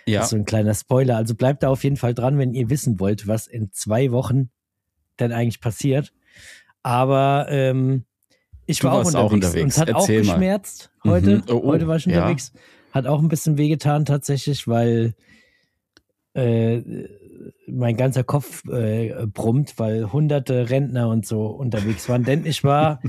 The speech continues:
Speaker 1: <laughs>
Speaker 2: heute hatte ich frei und war auf der C M T in Stuttgart. Und,
Speaker 1: Oha.
Speaker 2: äh, neben mir hatten auch alle anderen Rentner der Region, glaub ich, frei.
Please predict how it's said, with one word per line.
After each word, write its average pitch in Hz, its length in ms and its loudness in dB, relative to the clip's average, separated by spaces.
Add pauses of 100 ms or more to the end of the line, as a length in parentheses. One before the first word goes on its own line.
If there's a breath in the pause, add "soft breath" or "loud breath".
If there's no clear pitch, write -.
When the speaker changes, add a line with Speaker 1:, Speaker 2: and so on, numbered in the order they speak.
(160)
Speaker 1:
<laughs> - 280 -18
Speaker 2:
heute 143 640 0
hatte 139 180 -2
ich 127 120 -4
frei 143 300 0
und 131 120 0
war 127 100 2
auf 135 120 0
der 127 180 0
C 160 260 0
M 147 120 2
T 139 160 2
in 131 80 0
Stuttgart. 131 500 -2 (580 loud breath)
Und, 131 260 2
Speaker 1:
Oha. 92 320 0
Speaker 2:
äh, 120 60 2
neben 151 260 4
mir 151 200 4
hatten 147 220 0
auch 131 100 -2
alle 151 260 0
anderen 139 420 0 (380 soft breath)
Rentner 139 380 0
der 123 200 0
Region, 123 380 0
glaub 113 240 -2
ich, 110 120 -4
frei. 117 380 0